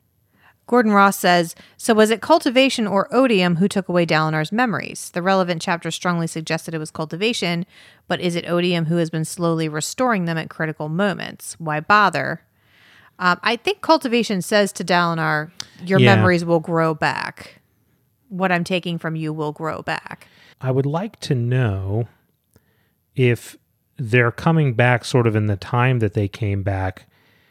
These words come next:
Speaker 2: is, was that a part of her plan to sort of reveal things to him,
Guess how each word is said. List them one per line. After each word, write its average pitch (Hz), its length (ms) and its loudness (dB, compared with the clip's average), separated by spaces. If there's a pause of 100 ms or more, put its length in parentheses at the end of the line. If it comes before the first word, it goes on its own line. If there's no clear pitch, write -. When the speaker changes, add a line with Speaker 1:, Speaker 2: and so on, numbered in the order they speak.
(340)
Speaker 2:
is, 107 640 2 (300)
was 110 100 2
that 117 160 4
a 113 60 2
part 123 500 2
of 107 80 -6
her 117 160 4
plan 120 640 2 (760)
to 127 120 -2
sort 127 240 4
of 107 140 4
reveal 110 380 4
things 117 340 0
to 113 120 0
him, 113 560 2